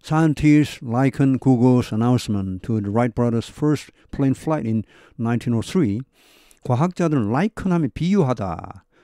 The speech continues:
구글의 이런 발표를 어디에 비유? Liken A to B입니다. A를 B에 비유하다. The Wright brothers, 라이트 형제의 첫 비행입니다. Plane flight, 첫 비행.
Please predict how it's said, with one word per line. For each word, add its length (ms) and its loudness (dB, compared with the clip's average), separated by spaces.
구글의 600 2
이런 460 0
발표를 680 -2
어디에 260 0
비유? 260 0
Liken 600 -2
A 180 0
to 180 -2
B입니다. 680 -2
A를 240 0
B에 280 0
비유하다. 680 -2
The 160 2
Wright 260 4
brothers, 640 0
라이트 360 0
형제의 440 0
첫 220 -6
비행입니다. 840 0
Plane 300 -2
flight, 340 -6
첫 220 -8
비행. 220 -4